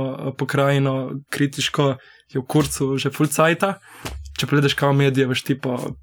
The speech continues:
Pitchfork in tako, ki so veljali pač za relevantne, so v bistvu P R podaljški, dokazano, in se vse ve pač, kako deluje. Tudi vem, da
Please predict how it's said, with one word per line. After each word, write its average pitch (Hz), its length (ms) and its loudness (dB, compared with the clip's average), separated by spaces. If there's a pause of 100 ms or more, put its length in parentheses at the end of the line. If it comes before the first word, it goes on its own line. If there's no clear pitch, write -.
Pitchfork 143 400 -2
in 135 80 -2
tako, 139 240 -2
ki 131 80 -6
so - 140 -4
veljali 143 480 4 (180)
pač 135 200 -6
za 127 280 -2 (380)
relevantne, 139 640 0
so 143 140 -4
v 131 60 -2
bistvu 135 360 -2
P - 140 0
R 139 160 2
podaljški, 135 600 0 (280)
dokazano, 135 580 0
in 127 80 -4
se 127 160 -4
vse 147 180 0
ve 156 160 4
pač, 160 300 -2
kako 147 220 -4
deluje. 147 400 2 (240)
Tudi 147 180 2
vem, 156 200 4
da 139 240 2